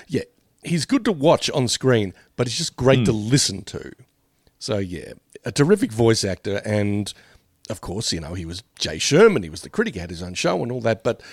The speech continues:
Speaker 2: Yeah.
Speaker 1: every time he appears on The Simpsons in whatever character form, it's always enjoyable. Yeah, the guy's voice is just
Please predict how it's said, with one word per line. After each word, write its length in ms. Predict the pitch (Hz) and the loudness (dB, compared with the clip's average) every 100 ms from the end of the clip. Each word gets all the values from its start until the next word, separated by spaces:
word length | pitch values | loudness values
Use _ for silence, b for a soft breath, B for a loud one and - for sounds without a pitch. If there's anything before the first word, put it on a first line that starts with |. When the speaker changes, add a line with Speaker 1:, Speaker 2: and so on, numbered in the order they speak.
| B | B
Speaker 2:
Yeah. 180 | 104 107 - _ _ _ _ | -2 -2 -4 _ _ _ _
Speaker 1:
every 200 | - 202 | 0 2
time 200 | - 156 | 6 6
he 80 | 143 | 6
appears 320 | 127 127 113 | 4 4 2
on 80 | 107 | 2
The 80 | 95 | -2
Simpsons 840 | - 104 - 104 98 95 - - _ _ - | -2 -2 -4 -4 -4 -4 -4 -6 _ _ -10
in 280 | 120 110 98 | -6 -6 0
whatever 360 | 123 123 117 107 | 4 4 4 2
character 460 | - 104 101 104 | 0 0 0 -2
form, 420 | - 104 98 95 90 B B - | 0 2 2 0 -4 B B 0
it's 220 | 131 - - | 0 0 4
always 420 | 143 123 117 101 | 6 6 4 2
enjoyable. 540 | 98 90 104 98 107 | -2 0 0 2 0
Yeah, 240 | 107 107 82 | -4 -6 -6
the 100 | 110 | -8
guy's 400 | 113 165 160 127 - _ _ _ | -4 0 2 2 -2 _ _ _
voice 460 | 104 104 104 98 - | -8 -2 0 0 -2
is 240 | 104 95 | -6 -6
just 400 | - 107 92 - | -4 -2 -2 -6